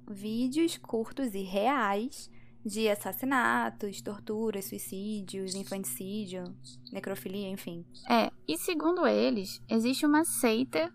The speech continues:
Speaker 2: né, que paga rios de dinheiro pra pessoas matarem outras pessoas e filmarem esses momentos de crime. E os dois chegaram a acusar, na época, três empresários bem famosos,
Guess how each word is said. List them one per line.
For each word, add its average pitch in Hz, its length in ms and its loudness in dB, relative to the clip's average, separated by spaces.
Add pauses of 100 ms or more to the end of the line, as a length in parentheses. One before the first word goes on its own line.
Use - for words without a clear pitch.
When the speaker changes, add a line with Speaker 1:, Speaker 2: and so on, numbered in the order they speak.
(120)
Speaker 2:
né, 214 220 2
que 240 120 -2
paga 208 240 2
rios 240 360 0
de 277 100 0
dinheiro 208 460 2
pra 202 280 0
pessoas 202 580 -2
matarem 220 680 2
outras 220 240 -2
pessoas 196 400 -6
e 208 80 -6
filmarem 240 580 4
esses 208 300 -6 (360)
momentos 196 720 -2
de 196 120 -6
crime. 175 440 -4 (920)
E 285 100 6
os 349 140 2
dois 285 160 4
chegaram 226 400 4
a 214 80 2
acusar, 247 680 4 (240)
na 220 200 0
época, 220 360 -6 (260)
três 247 300 4
empresários 226 680 2
bem 208 180 -2
famosos, 220 640 -2